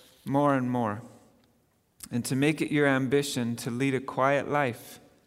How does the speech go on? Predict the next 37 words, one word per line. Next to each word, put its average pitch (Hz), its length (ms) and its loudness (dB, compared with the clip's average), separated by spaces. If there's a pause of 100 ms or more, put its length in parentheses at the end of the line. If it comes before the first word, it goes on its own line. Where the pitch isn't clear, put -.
(680)
You 131 100 -6
should 143 240 -2
mind 160 320 2
your 160 120 0
own 160 140 2
business 147 680 -4 (880)
and 127 180 -4
work 156 320 2
with 151 220 -6
your 143 140 0
hands, 131 680 -2
just 135 300 -8
as 127 120 -8
we 131 140 -6
told 139 420 -4
you, 110 220 -10 (1000)
so 131 200 -2
that 131 180 2
your 139 100 2
daily 156 400 2
life 120 420 0
may 131 140 0
win 139 240 0
the 135 80 0
respect 127 560 0
of 131 140 -2
outsiders, 127 880 0 (720)
and 123 180 -8
so 135 160 -2
that 131 220 0
you 131 100 -2
will 127 140 -2
not 131 280 0
be 131 120 -4
dependent 117 600 -4 (480)
on 120 200 -4
anybody. 104 540 -2